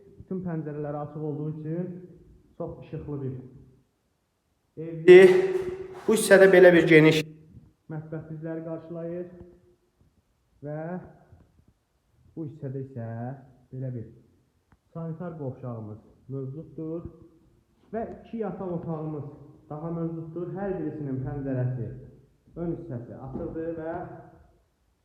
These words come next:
gördüyünüz kimi belə bir genişliyə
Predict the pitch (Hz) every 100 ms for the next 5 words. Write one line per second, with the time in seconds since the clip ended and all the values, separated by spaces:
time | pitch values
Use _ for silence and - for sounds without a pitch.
0 | _ _ _ _ _ _ _ 175 180 180
1 | 185 190 - 185 180 190 185 - - -
2 | - _ _ _ _ - 170 175 170 175
3 | - - - - - _ _ _ _ -
4 | 143 131 131 123